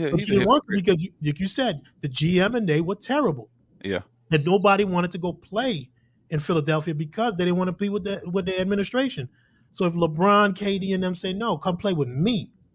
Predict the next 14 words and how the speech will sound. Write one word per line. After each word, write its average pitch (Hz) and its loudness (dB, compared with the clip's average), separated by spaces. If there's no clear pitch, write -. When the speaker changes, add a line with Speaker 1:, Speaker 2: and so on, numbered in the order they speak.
Speaker 1:
don't 170 2
worry 233 4
about 170 2
the 143 -10
G 135 -2
M. 110 -8
Don't 156 0
wor-, 196 -2
the 156 -4
Speaker 2:
Right. 190 -6
Speaker 1:
team's 220 -2
gonna 180 2
acquiesce 175 0
and 135 -4